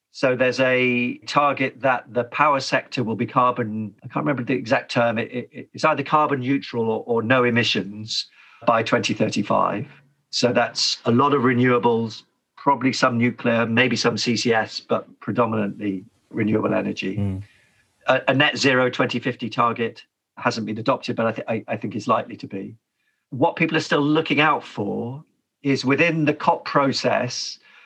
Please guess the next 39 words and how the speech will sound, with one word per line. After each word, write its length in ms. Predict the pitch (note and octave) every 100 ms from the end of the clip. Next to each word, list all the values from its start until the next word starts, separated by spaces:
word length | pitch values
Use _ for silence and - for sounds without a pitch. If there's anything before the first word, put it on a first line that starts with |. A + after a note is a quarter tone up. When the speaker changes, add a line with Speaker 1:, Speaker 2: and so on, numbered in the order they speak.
| _ _
Speaker 1:
and 200 | B2+ A#2+
what 180 | B2+ C#3+
people 240 | D3 C3+ B2
are 40 |
looking 380 | C#3+ D3 B2 A2+
to 540 | - B2+ B2 A#2 A#2 -
in 140 | A2+
terms 240 | G#2 A#2+ G#2
of 100 | -
Glasgow 800 | A#2+ A#2+ G#2 A2 F#2+ G2+ B2 - _
is 440 | B2 A#2+ G#2 - - _ _ _ -
for 240 | C3 A#2+
countries 600 | - C#3+ C3+ - B2 A2+
to 180 | - C3
increase 480 | A#2+ A#2 C#3 B2+ -
their 300 | B2+ A#2+ A#2
N 160 | C3+ B2+
D 140 | B2+
Cs, 340 | G#2+ B2+ A2+ G#2
and 280 | A2 G#2 A#2+
these 120 | G#2+
have 60 |
been 100 | A#2
covered 200 | G#2+ A2
in 80 | A2+
the 60 | G#2
past, 300 | A#2+ A#2 -
the 140 | A2 -
nationally 380 | A#2+ A#2 A2+
determined 340 | - - A2 F#2+
contributions. 720 | G#2 - A#2+ G#2 - G2+ - - - - _
So 260 | - D3 -
the 140 | B2+ C3+
U 180 | E3+
S 160 | F3 -
is, 140 | C3+
is 260 | - C#3+ B2
slightly 360 | - C#3 B2+ A#2
different 720 | D#3 - - G2 C#3 -